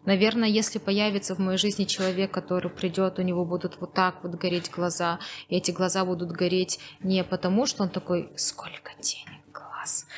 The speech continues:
а гореть глаза: "Класс, я могу удалить этот зуб, и будет так", либо "Я могу сохранить этот зуб, а как это, как это сохранить?" Э, то тогда, наверное, я буду готова отдать ему столько энергетики, э, и знаний,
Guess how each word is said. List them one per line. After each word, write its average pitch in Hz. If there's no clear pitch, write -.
а 185
гореть 185
глаза: 180
"Класс, 185
я 175
могу 185
удалить 185
этот 185
зуб, 185
и 180
будет 180
так", 185
либо 175
"Я 180
могу 175
сохранить 208
этот 202
зуб, 196
а -
как -
это, 220
как 240
это 226
сохранить?" 220
Э, 180
то 190
тогда, 185
наверное, 196
я 175
буду 170
готова 170
отдать 165
ему 170
столько 175
энергетики, 180
э, 156
и 170
знаний, 185